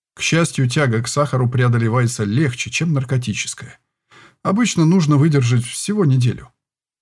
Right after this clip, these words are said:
Сахар превращает вас в постоянно голодное животное. Мало того, что его избыток за счет гормона инсулина приводит к гипогликемии и неконтролируемому голоду,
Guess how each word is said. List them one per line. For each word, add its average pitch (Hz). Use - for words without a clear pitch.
Сахар 127
превращает 120
вас 120
в -
постоянно 123
голодное 98
животное. 98
Мало 175
того, 113
что -
его 131
избыток 139
за 139
счет 135
гормона 131
инсулина 117
приводит 120
к 131
гипогликемии 120
и 120
неконтролируемому 117
голоду, -